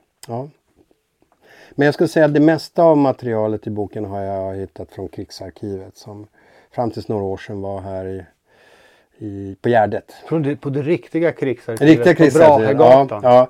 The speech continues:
Speaker 1: ja.
Speaker 2: Banergatan.
Speaker 1: Nu, Baner-, just det.
Speaker 2: Banergatan.
Speaker 1: Nu har de tyvärr flyttat ut till, eh, tyvärr, ja. Ja, de har flyttat ut till, eh, Arninge, till Arninge,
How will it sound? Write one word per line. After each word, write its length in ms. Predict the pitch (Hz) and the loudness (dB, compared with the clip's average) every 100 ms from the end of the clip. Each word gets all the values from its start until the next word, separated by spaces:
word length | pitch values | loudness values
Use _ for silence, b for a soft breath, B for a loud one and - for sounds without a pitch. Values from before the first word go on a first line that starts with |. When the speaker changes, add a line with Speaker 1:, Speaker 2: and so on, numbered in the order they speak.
| - | 0
Speaker 1:
ja. 60 | 147 | 0
Speaker 2:
Banergatan. 640 | 185 185 143 160 165 127 | 4 4 4 4 2 2
Speaker 1:
Nu, 60 | |
Baner-, 100 | 127 | 2
just 100 | 117 | 4
det. 60 | 110 | 2
Speaker 2:
Banergatan. 380 | 107 107 123 117 | 2 0 0 4
Speaker 1:
Nu 60 | |
har 80 | 139 | 6
de 140 | 135 120 | 6 2
tyvärr 260 | 131 120 | 2 0
flyttat 440 | 113 110 107 107 113 | 0 -8 -10 -10 -8
ut 180 | 101 | -10
till, 240 | - 107 95 _ | -10 -12 -12 _
eh, 100 | 113 90 | -16 -14
tyvärr, 300 | 107 98 101 | -8 -4 -4
ja. 160 | 95 85 B B B B B B B B - | -6 -12 B B B B B B B B -18
Ja, 120 | - | -10
de 140 | 131 147 | -2 -2
har 80 | |
flyttat 380 | 143 143 - 123 | 0 0 0 0
ut 180 | 131 127 | -2 -2
till, 300 | - 104 101 | -4 -4 -4
eh, 60 | 98 98 95 107 | -4 -6 -8 -6
Arninge, 500 | 110 101 107 98 92 101 _ | -4 -2 -4 -4 -8 -18 _
till 240 | 107 98 101 104 | -14 -14 -14 -12
Arninge, 640 | 113 104 95 95 95 92 | -6 -6 -6 -10 -12 -16